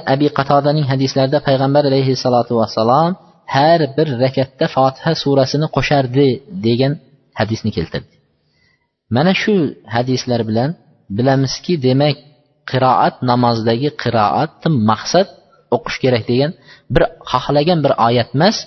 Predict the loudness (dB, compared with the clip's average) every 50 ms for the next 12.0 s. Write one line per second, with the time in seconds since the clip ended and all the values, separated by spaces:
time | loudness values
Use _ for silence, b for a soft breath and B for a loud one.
0 | _ _ _ _ _ _ _ 0 0 2 2 2 0 0 -2 -4 -4 -2 -2 -4
1 | -4 _ _ _ _ _ _ _ -4 -2 2 2 2 2 0 -2 -4 -4 -2 -2
2 | -2 -2 0 2 2 0 0 -2 -4 -4 -4 -2 -2 -2 -2 -4 -8 -6 -4 -4
3 | -6 -6 -4 -2 -2 0 0 -2 -4 -6 -6 -4 -6 -4 -6 -8 -8 -10 -10 -14
4 | _ _ _ _ _ _ _ _ _ _ _ _ _ _ _ _ _ _ _ _
5 | _ _ _ _ _ _ _ _ _ _ _ _ _ _ _ -2 -2 0 2 2
6 | 2 0 0 -2 -6 -16 -20 _ _ _ _ _ _ _ _ _ -2 -2 -2 -2
7 | -4 -6 -4 -4 -4 -2 -2 0 0 0 0 0 -2 -2 -2 0 0 -2 -2 -4
8 | -6 -8 -4 -2 -2 0 -2 -2 -6 -10 -14 -18 _ _ _ _ _ _ _ _
9 | _ _ _ _ -2 0 2 2 2 2 2 0 0 0 0 0 -2 -2 -6 -10
10 | -16 _ _ _ -6 -4 -2 0 0 0 0 -2 -2 -2 -6 -6 -6 -6 -6 -4
11 | -4 -4 -4 -4 -4 -4 -2 -2 -2 0 0 -2 -4 -2 -4 -4 -2 -4 -6